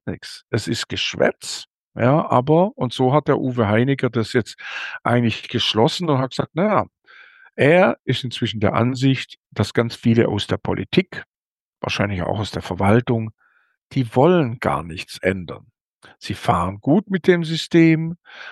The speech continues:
und Inklusion ist halt ganz viel Sonntagsrede, aber man will eigentlich Inklusion gar nicht, weil behinderte Menschen stören dann oft. Und diese Wahrnehmung,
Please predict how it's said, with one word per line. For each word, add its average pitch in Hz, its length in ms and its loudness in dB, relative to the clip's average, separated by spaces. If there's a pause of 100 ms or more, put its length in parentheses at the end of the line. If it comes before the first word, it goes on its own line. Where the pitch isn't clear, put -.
(100)
und 107 140 -2
Inklusion 110 920 0
ist - 220 -4
halt 101 200 0
ganz 98 220 -6
viel 95 300 -6 (140)
Sonntagsrede, 147 1040 2 (340)
aber 107 300 2
man 107 300 -4
will 117 220 6
eigentlich 104 520 -2
Inklusion 101 680 -2
gar 98 320 2
nicht, 170 400 -2
weil 107 360 2
behinderte 110 480 2
Menschen 117 360 -4
stören 104 600 0
dann - 180 -6
oft. - 260 -12 (880)
Und 127 180 -2
diese 220 260 4
Wahrnehmung, 165 880 4